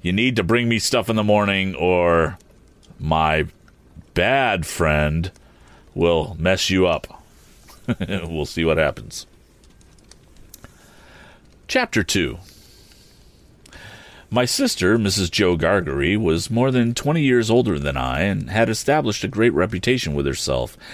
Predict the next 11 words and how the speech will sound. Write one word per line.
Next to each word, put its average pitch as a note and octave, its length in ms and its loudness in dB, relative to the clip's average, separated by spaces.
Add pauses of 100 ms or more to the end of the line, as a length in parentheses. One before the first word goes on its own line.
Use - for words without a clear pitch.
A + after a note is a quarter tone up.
(140)
and B2+ 100 0
the C#3+ 60 0
neighbors A2+ 400 2
because F#2+ 380 0
she G2+ 160 0
had F2 160 0
brought F#2 240 2
me F#2 160 2
up F2 160 2 (180)
by D#2 280 0
hand. D#2 500 -4